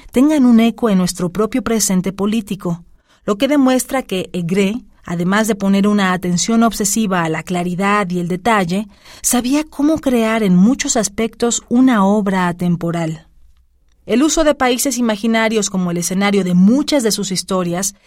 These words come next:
demuestra su intento por alejar las historias de los eventos que inspiraron las tramas.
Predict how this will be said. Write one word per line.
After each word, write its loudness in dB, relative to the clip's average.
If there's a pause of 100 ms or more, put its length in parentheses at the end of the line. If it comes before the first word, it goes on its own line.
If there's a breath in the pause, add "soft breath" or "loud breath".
(220 soft breath)
demuestra 0
su -4
intento 0
por -2
alejar -4
las -4
historias -2
de -2
los -4
eventos -4
que -4
inspiraron -2
las -4
tramas. -2